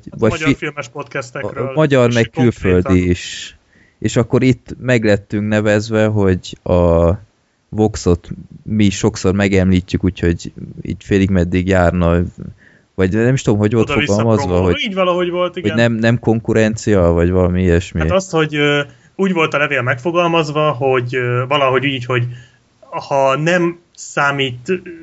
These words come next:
Speaker 1: ha nem számít nektek konkurenciának, akkor nem-e akartok
Speaker 2: Ja,
Speaker 1: írni
Speaker 2: igen, igen.
Speaker 1: a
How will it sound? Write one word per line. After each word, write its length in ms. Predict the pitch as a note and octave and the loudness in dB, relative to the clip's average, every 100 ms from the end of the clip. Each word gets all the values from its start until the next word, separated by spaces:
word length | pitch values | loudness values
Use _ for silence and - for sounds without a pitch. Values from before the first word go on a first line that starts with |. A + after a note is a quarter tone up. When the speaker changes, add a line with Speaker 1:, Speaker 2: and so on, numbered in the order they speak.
| - | -20
Speaker 1:
ha 160 | _ D#3 | _ -4
nem 280 | D#3+ E3 D#3 | 0 -2 -4
számít 380 | - D3+ C#3+ B2+ | -2 -2 -2 -4
nektek 300 | D3 B2 C3 | -6 -4 -4
konkurenciának, 800 | D#3 F3+ F#3 E3+ D#3+ E3 C#3 C#3 | -4 -2 -2 -2 -2 -2 0 -2
akkor 240 | C3 C3+ | -4 -4
nem-e 280 | B2+ D#3 D3+ | -2 -2 0
akartok 520 | C3+ B2+ C#3 B2 B2 A#2+ | -2 0 -2 -2 -6 -2
Speaker 2:
Ja, 220 | F#2+ F#2 | 0 2
Speaker 1:
írni 200 | E2+ E2+ | 2 2
Speaker 2:
igen, 100 | E2+ | 2
igen. 440 | D#2 D2+ F2+ - | 2 0 -2 -2
Speaker 1:
a 360 | B2 B2 B2 B2 | 2 2 2 0